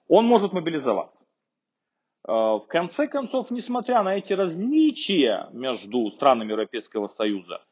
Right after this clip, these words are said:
есть общее понимание, что без общей Европы у каждой страны, да, Brexit отдельный случай, да, люди решили, мы уходим. Но тут нет других стран, которые бы сейчас говорили, мы собираемся куда-то уходить.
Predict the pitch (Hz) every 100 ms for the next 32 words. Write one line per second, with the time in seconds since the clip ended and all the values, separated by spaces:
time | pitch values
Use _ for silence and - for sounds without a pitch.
0 | _ _ _ 151 156 220 - 156 151 165
1 | 277 320 156 95 - _ - 165 147 143
2 | 202 - 151 131 143 220 320 - 101 -
3 | _ _ - 131 233 240 160 - 147 156
4 | 262 285 185 135 104 - 123 180 165 202
5 | 123 120 127 123 113 - 85 - 95 101
6 | 92 107 190 190 147 139 165 143 107 104
7 | - 85 - _ - - - 160 127 -
8 | - _ 196 196 135 - 123 120 127 196
9 | 196 156 143 120 110 131 110 117 160 196
10 | 147 185 170 - 135 131 117 104 - 101
11 | 98 - 95 - 87